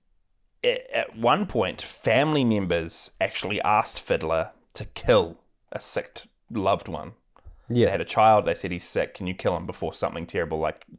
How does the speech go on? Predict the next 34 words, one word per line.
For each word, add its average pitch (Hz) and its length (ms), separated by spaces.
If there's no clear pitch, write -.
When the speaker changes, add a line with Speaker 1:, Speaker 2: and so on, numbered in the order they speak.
Speaker 1:
happens - 320
to - 100
him, 60 120
like 76 160
he'd 78 100
become - 240
a 80 60
Wendigo?" 85 500
Speaker 2:
Yeah. 117 320
Speaker 1:
So - 180
it's 170 80
something 311 200
they, - 140
they, - 360
this - 420
is 120 120
crazy. - 400
This 107 180
is 151 60
what 160 100
they 151 80
believed. 143 480
So 117 420
Fiddler's 185 540
brother, 117 600
Peter - 380
Flett, - 520
was 101 180
killed 185 460
after 90 240
turning 92 380
into 87 200
a 82 60
Wendigo 90 540